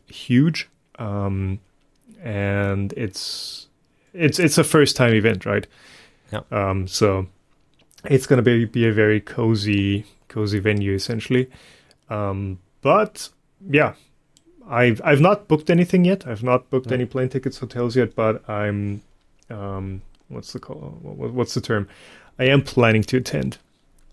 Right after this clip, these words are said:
Speaker 2: That's good. Um, Printopia, three D Printopia is actually
Speaker 1: Ah,
Speaker 2: the,
Speaker 1: right.
Speaker 2: at the, the rebrand of the East Coast Rap Rap Festival. Which stupid me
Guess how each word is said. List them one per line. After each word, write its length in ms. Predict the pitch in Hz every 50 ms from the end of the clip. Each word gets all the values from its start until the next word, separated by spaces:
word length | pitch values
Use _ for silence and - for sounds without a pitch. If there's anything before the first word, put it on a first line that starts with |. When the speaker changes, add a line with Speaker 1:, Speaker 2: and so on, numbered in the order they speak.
| -
Speaker 2:
That's 200 | 123 117 110 -
good. 240 | - - 110 101 - - _ - - - - - - -
Um, 960 | 139 135 139 135 135 139 139 135 135 135 135 135 135 135 135 135 135 131 127 117 - - - _ _ _ _ - - _ _
Printopia, 640 | - - 165 180 175 - 165 156 156 - - 107 98
three 220 | - - 143 160 170
D 140 | 151 147 135
Printopia 720 | - - 135 127 113 - 117 113 107 - - 92 87 87 -
is 120 | - -
actually 320 | 113 107 107 107 107 104 104
Speaker 1:
Ah, 80 | 104 101
Speaker 2:
the, 120 | 98 98 92
Speaker 1:
right. 80 | -
Speaker 2:
at 120 | 95 92 -
the, 200 | - 104 107 107
the 180 | 104 107 95 113
rebrand 480 | 110 113 120 113 92 110 104 98 101 98
of 200 | - - - -
the 520 | - 101 95 92 92 92 92 95 92 92 90 - _ _ _ _ _ _ _ -
East 180 | 120 113 - -
Coast 220 | - 98 - -
Rap 120 | 98 - -
Rap 100 | 95 -
Festival. 480 | - - 90 - - 98 - - - _ _ _ _ _ _ _ _ _ _ _ _ _ _ _ _ _ _ _ - - - - - - - - - - _ _ _ _ _ _ _ _ _ _ _ _ _ _ -
Which 260 | 117 165 180 - -
stupid 420 | - - - 156 165 160 151 139
me 420 | 147 147 147 151 151 151 156 151